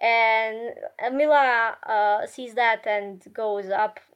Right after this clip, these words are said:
from the right side and manages to intercept that pass. And yeah, it's, I, I mean, she, Naikari did that in, um,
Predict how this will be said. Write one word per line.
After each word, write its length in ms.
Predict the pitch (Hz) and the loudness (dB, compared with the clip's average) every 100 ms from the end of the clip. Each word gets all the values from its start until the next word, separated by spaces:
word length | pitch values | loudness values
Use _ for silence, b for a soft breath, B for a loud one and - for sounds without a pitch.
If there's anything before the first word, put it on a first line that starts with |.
| - | -20
from 200 | - 208 | -16 -14
the 80 | 202 | -6
right 360 | 190 196 202 208 | -2 0 -2 -6
side 340 | 220 208 202 | -2 -2 -2
and 320 | - 214 202 190 | -4 -6 -8 -10
manages 640 | 220 214 214 233 220 - - | -8 -8 -8 -14 -20 -20 -16
to 120 | 220 | -10
intercept 480 | 208 226 214 220 202 | -8 -8 -10 -6 -4
that 220 | 190 180 | -6 -6
pass. 340 | 240 196 285 - B B B B B - | -2 -2 -2 -10 B B B B B -4
And 600 | 214 214 202 202 196 190 - _ _ _ _ _ _ _ _ _ _ _ _ | 0 2 0 -2 -6 -12 -16 _ _ _ _ _ _ _ _ _ _ _ _
yeah, 440 | - 262 247 117 170 | -8 0 0 0 -4
it's, 420 | 233 - - - - | -8 -12 -20 -20 -12
I, 440 | - - - - | -8 -6 -4 0
I 40 | 277 | 2
mean, 360 | 311 285 202 | 2 -2 -6
she, 340 | 262 - - 277 | -12 -12 -8 -8
Naikari 540 | - 269 277 277 262 | -2 -2 0 0 0
did 160 | 233 220 | -6 -2
that 340 | 240 214 220 | 2 2 -2
in, 300 | 220 208 208 | -10 -8 -2
um, 560 | 202 202 196 196 202 | -2 0 -2 -4 -8